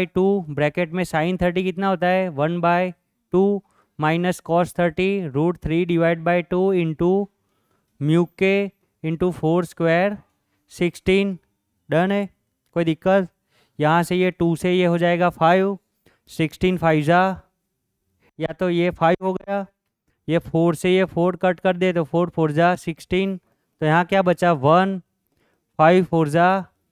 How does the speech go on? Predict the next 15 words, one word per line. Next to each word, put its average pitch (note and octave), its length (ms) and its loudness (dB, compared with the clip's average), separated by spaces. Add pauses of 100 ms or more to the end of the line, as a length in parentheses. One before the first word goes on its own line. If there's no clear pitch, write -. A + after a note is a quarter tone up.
(340)
ट्वेंटी, F3 640 -2 (500)
यहाँ D#3 240 0
पे F3 160 4
as D3 60 0
it F3 160 -2
is F3+ 180 0
one D#3+ 220 -2
by F3 180 2
two F3+ 180 -2 (140)
minus E3+ 520 -2
root D#3+ 340 -2
three D#3+ 320 -4
by D#3+ 340 0 (120)
two F#3 300 0 (840)
mu D#3+ 260 0